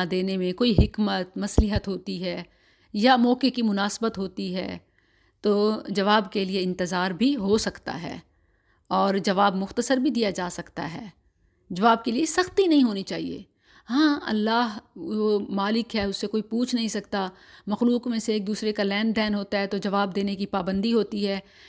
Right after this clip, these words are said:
لیکن اس طرح کہ ابھی فوری دیا جائے، بعض اوقات کچھ ایسے عناصر، کچھ ایسے عوامل ہوتے ہیں کہ ایون جواب دینا، وہ دشمنوں کو راز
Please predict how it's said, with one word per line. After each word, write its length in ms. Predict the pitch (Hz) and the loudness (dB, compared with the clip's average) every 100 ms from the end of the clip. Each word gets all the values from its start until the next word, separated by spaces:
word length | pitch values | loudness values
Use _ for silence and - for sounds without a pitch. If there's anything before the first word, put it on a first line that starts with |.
| - - | -10 -2
لیکن 340 | 220 262 254 | 2 4 2
اس 180 | 269 294 | 2 0
طرح 260 | 269 262 262 | 2 2 2
کہ 80 | 254 | 2
ابھی 240 | 226 269 269 | 2 2 4
فوری 360 | 254 262 320 | 6 6 6
دیا 220 | 262 254 | 2 2
جائے، 280 | 226 226 233 | 0 -2 -2
بعض 200 | 220 214 220 | -4 -4 -4
اوقات 300 | 214 208 - | -4 -6 -8
کچھ 180 | 247 - | -10 -8
ایسے 260 | 214 - | -6 -4
عناصر، 560 | 214 202 196 214 220 208 - | -2 -2 -2 -2 -2 -2 -2
کچھ 220 | 180 - - | -4 -4 -4
ایسے 280 | 208 208 214 | -4 -2 -2
عوامل 420 | 202 208 269 339 | 0 2 4 6
ہوتے 280 | 247 202 190 | 4 2 -4
ہیں 180 | 180 - - - - - _ | -4 -6 -12 -20 -20 -20 _
کہ 80 | 226 | -4
ایون 240 | 226 240 | 0 0
جواب 480 | 214 190 208 226 202 | -2 0 0 0 0
دینا، 460 | 202 190 196 202 208 | -2 -2 -4 -4 -6
وہ 360 | 196 196 196 196 | -4 -2 -2 -2
دشمنوں 400 | 240 254 262 240 | -2 2 2 2
کو 120 | 214 | 0
راز 260 | 196 190 | 0 -2